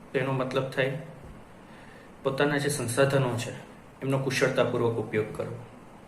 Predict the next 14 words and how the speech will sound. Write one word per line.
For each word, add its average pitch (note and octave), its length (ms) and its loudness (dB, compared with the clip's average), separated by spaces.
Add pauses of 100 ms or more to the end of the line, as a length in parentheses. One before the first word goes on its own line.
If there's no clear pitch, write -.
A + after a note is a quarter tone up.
(2000)
ક્રિકેટનું D#3+ 380 8
એક્ઝામ્પલ D#3 400 10
લઈને D3 200 6
સમજીએ C3+ 520 2 (1500)
તો C#3+ 100 6
તમને C#3+ 520 2 (220)
ખ્યાલ C3 260 6
છે B2 120 0
કે - 140 -4
ક્રિકેટની - 460 0
ટીમમાં A#2 680 -2
અગિયાર B2 400 4
પ્લેયર G#2+ 320 2
હોય, F#2+ 140 -2